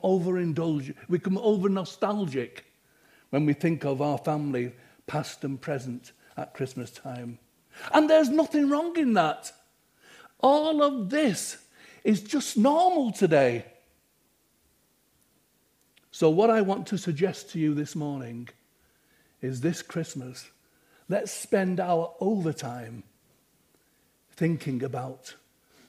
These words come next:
the real reason for the season,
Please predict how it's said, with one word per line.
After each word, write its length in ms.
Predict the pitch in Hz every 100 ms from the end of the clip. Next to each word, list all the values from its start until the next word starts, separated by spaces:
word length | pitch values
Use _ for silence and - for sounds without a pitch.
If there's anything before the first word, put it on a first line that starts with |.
| -
the 140 | 123
real 440 | 127 143 143 139 131 _ _
reason 640 | 151 139 139 131 123 117 - _ _ _ -
for 100 | 127
the 120 | 127
season, 520 | - 127 123 139